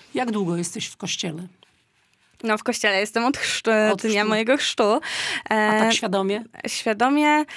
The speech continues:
Speaker 2: Wydaje mi się, że jak trafiłam do mojej pierwszej wspólnoty, e, no to miałam, to była druga liceum, więc miałam jakieś siedemnaście lat.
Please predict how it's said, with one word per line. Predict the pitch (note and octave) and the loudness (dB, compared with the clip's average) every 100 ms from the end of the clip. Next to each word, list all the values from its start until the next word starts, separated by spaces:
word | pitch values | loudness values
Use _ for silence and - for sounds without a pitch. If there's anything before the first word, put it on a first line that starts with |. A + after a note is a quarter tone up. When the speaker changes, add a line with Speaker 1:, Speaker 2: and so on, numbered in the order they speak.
| - - | -16 -6
Speaker 2:
Wydaje | A3 A3 A#3+ | -2 2 2
mi | B3 | 0
się, | B3 A#3 | 0 0
że | A3+ | 2
jak | A3 A3 A3 - | 4 2 -2 -6
trafiłam | G#3+ A3 A3 G#3 G#3 | -2 -2 0 0 0
do | G3+ | 0
mojej | G3+ G3+ G3+ | 0 0 -2
pierwszej | G#3 G#3 - G#3 | -2 -4 -2 -4
wspólnoty, | - - G#3+ G#3 G3+ A3 B3+ B3+ C#4 D4 - - - | -4 -6 -4 0 -2 -2 0 2 2 0 -8 -12 -8
e, | - G#3 A3 G#3+ | -2 0 2 2
no | A3 A3+ | 0 -2
to | A3+ A3+ | 0 0
miałam, | A3 A3 A3 A3 - - | 2 2 2 0 -4 -6
to | A#3 | -4
była | A3 G#3 | 0 2
druga | G#3 G#3 | 2 0
liceum, | F#3+ F3+ G3+ A3+ A#3 | -2 -2 -2 0 -2
więc | F#3+ F#3+ | -4 -4
miałam | G3 G3 F#3+ | -4 -4 -4
jakieś | F#3 F#3+ - | -6 -8 -8
siedemnaście | - G3+ G3+ F#3+ F#3 - | -4 -4 -2 -4 -4 -4
lat. | F3+ - - | -4 -4 -6